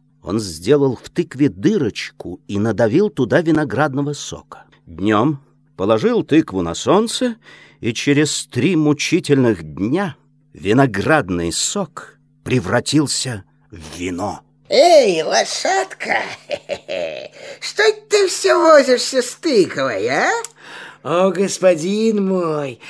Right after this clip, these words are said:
Speaker 3: я приготовил чудесный напиток. У меня на родине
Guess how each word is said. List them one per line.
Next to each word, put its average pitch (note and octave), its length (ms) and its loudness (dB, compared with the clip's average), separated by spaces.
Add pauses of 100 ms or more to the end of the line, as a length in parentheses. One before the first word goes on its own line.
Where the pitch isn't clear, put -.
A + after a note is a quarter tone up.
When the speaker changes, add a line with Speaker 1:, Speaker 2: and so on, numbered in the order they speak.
(240)
Speaker 3:
я F3+ 340 -2
приготовил B3 760 2
чудесный A3+ 920 -2
напиток. A3+ 840 -4 (400)
У C#3+ 100 -2
меня D3+ 320 0
на C3+ 160 -2
родине F3 560 2